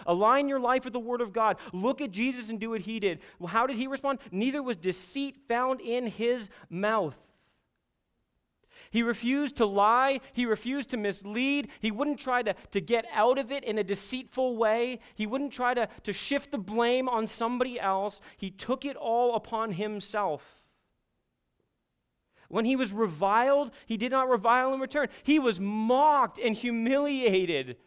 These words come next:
I mean, he was publicly embarrassed in front of everybody. He was stripped down almost naked. And then he was verbally and physically assaulted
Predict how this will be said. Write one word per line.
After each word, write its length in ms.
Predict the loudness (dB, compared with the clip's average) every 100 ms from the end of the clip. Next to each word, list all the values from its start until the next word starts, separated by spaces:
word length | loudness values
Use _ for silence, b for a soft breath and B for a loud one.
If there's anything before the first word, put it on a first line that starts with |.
| _ _ _ _ _ _ _ _ _ _ _ _ -2
I 80 | 0
mean, 120 | 2
he 100 | 2
was 140 | -2 -4 _ _
publicly 1200 | -16 -12 -2 2 2 2 -2 -2 -4 -2 -4 -8 _ _
embarrassed 920 | -4 -4 -4 -6 0 2 2 2 0
in 100 | -4
front 180 | -4 -4
of 80 | 0
everybody. 460 | -2 -2 -2 -2 -4 B
He 140 | 0 0
was 120 | 0
stripped 560 | -8 -6 -4 -4 -4
down 320 | 0 2 4 2
almost 440 | 2 2 2 -2
naked. 340 | -2 -2 -2 -6 B
And 100 | 2
then 60 |
he 80 | 2
was 100 | 2
verbally 800 | -4 -2 2 2 2 2 0 0
and 140 | -2
physically 680 | -4 -4 -4 -2 -6 -4 -4
assaulted 1200 | -2 -4 -6 -10 -2 2 2 2 0 -2 -2 -6